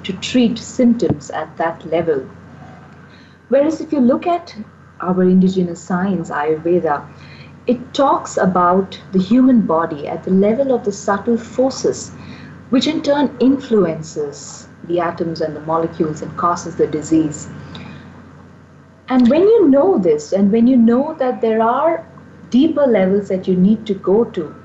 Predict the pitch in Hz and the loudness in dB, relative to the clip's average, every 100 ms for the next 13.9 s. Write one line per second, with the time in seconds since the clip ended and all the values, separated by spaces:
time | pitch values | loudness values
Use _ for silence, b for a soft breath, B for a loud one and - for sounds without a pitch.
0 | - - - 262 349 381 190 - - - | -20 -20 -4 0 2 2 2 2 -4 -16
1 | - - - 240 254 262 - 214 - 262 | -20 -12 -4 -2 -2 -4 -2 -4 -2 -6
2 | - 170 - - - 160 - 208 202 190 | -4 -6 -8 -12 -10 -10 -2 2 4 4
3 | 190 - 170 160 - 170 180 180 190 165 | 2 0 0 -2 -2 0 0 0 -2 -4
4 | 156 - - 185 135 - - B B B | -6 -10 -4 -2 -4 -10 -18 B B B
5 | B B B B - - 202 208 214 - | B B B B -16 -4 0 0 0 -2
6 | 349 381 453 302 220 220 202 175 180 - | -2 2 2 4 4 4 4 2 0 -4
7 | - 160 143 214 202 202 190 185 175 165 | -2 0 2 0 2 0 2 2 2 0
8 | 190 202 185 143 - - 156 147 160 160 | -2 -2 -2 -2 -10 -12 -6 -2 0 2
9 | 160 160 175 165 - 170 151 156 - - | 0 0 -2 -4 0 0 0 -4 -8 -18
10 | - - - 190 196 - - - - 170 | -18 -18 -4 0 0 -2 -12 -8 -2 0
11 | 165 156 160 165 170 165 156 B B B | -2 -2 -2 0 2 2 0 B B B
12 | 202 196 226 311 370 453 - 151 - 165 | 0 0 0 0 2 2 2 0 0 -2
13 | 170 185 214 - 220 170 - - - | 0 2 0 0 0 0 -2 -4 -6